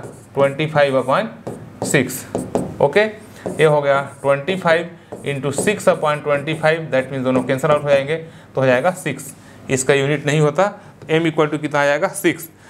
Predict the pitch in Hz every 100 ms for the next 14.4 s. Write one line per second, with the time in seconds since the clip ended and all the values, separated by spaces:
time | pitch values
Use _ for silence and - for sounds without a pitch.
0 | - - 156 175 190 196 196 190 196 160
1 | 185 185 214 202 202 196 208 214 - 160
2 | 175 175 180 185 175 156 127 113 117 -
3 | - - 151 156 160 156 170 202 202 190
4 | 208 208 185 214 208 208 220 - 160 160
5 | 190 226 - - - - 147 151 160 196
6 | 185 180 175 190 180 160 151 135 113 -
7 | 107 - - - - 143 151 151 190 208
8 | 196 185 - 180 175 175 165 170 180 170
9 | 165 170 175 190 196 - 160 180 180 180
10 | 165 185 208 190 131 180 185 165 165 160
11 | 156 147 - 160 185 196 190 196 226 -
12 | - - - - 143 147 147 175 208 175
13 | 151 147 170 165 - 151 202 196 185 156
14 | 147 123 107